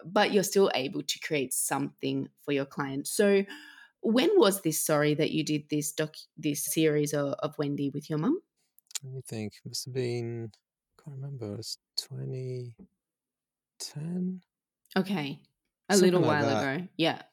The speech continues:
Speaker 2: Oh, yeah, yeah, yeah. It must have been, I don't know, maybe between twenty ten and twenty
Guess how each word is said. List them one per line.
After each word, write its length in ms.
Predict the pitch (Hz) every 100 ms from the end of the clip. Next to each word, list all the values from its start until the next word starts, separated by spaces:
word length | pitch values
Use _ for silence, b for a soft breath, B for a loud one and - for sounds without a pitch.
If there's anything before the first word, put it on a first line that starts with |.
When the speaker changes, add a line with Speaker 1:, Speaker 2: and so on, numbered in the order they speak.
| - -
Speaker 2:
Oh, 120 | 165
yeah, 220 | 156 151
yeah, 160 | 139 131
yeah. 180 | 117 107
It 20 |
must 180 | 120 131
have 60 | 147
been, 360 | 135 127 123 -
I 80 | 170
don't 100 | 190
know, 140 | 131
maybe 360 | 117 151 170 170
between 560 | 160 - 165 156 156
twenty 260 | - 160 151
ten 300 | - 151 151
and 260 | 143 131
twenty 500 | - 143 139 135 131